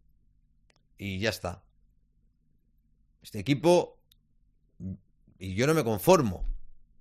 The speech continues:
Posiblemente tendría que decir, "Bueno, ya está, ya está todo bien, vamos primeros,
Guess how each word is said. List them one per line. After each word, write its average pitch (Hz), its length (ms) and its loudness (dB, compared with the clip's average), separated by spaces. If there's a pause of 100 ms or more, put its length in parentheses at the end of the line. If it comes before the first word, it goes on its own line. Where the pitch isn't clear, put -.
(600)
Posiblemente 139 560 0
tendría 120 380 0
que 110 100 -2
decir, 104 220 -4
"Bueno, 139 180 -2
ya 135 120 2
está, 156 280 4
ya 151 100 0
está 156 180 -2
todo 127 240 -2
bien, 160 320 -2
vamos 135 300 -4
primeros, 156 680 -2